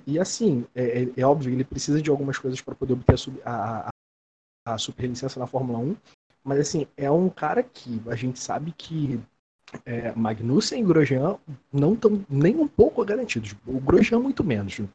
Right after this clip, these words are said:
pro, pro ano que vem. É, o, o, o Gunter Steiner, ele vive aí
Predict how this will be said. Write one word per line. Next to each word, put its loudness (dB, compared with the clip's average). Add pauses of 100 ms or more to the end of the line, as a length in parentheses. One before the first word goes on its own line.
(220)
pro, 6
pro 6
ano 0
que -8
vem. -6 (380)
É, -6
o, -2
o, 2
o 0
Gunter 2
Steiner, 2
ele 2
vive -2
aí 0